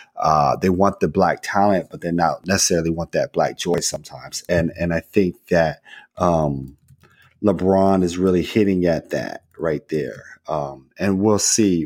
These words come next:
where, where that goes. Um, uh, I'm excited about it. Um, I would never wear a helmet like that. Uh, but yeah, we'll see where that goes.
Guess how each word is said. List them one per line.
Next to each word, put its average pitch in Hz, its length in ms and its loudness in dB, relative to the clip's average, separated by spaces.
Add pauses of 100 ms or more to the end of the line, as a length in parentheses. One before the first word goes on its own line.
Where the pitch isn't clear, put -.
where, 90 260 -2
where 90 140 -4
that 80 320 -4
goes. 67 520 -6 (160)
Um, 71 420 -6 (2250)
uh, - 100 -14 (680)
I'm 110 180 4
excited 87 500 0
about 67 280 -4
it. - 220 -16
Um, 71 300 -2
I 104 100 2
would 117 160 4
never 90 220 2
wear 82 220 0
a 80 40 -4
helmet 80 280 -4
like 76 200 -10
that. 73 300 -6 (400)
Uh, 65 440 0
but 90 120 2
yeah, 90 340 2
we'll 87 120 0
see - 120 -2
where 87 120 2
that 73 180 -2
goes. - 420 -6